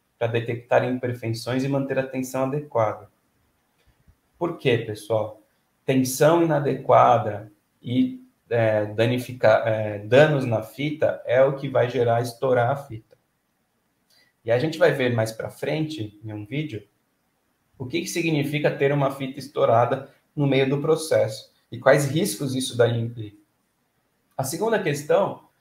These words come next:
são os procedimentos para ajuste de espessura do corte. Ou seja, quando for ajustar a espessura de corte,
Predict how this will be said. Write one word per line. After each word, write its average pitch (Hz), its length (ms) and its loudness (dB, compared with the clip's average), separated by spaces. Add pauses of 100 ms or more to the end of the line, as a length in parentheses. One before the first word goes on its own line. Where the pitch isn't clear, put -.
(220)
são 151 140 -4
os 156 100 -4
procedimentos 156 640 0
para 165 180 -2
ajuste 135 360 -4
de 147 80 -6
espessura 147 600 -4
do 156 140 -6
corte. - 640 2 (960)
Ou 123 140 -6
seja, 107 480 -2 (680)
quando 196 360 10
for 185 200 6
ajustar 143 440 6
a - 20 4
espessura 127 440 -4
de 113 120 -10
corte, 127 580 2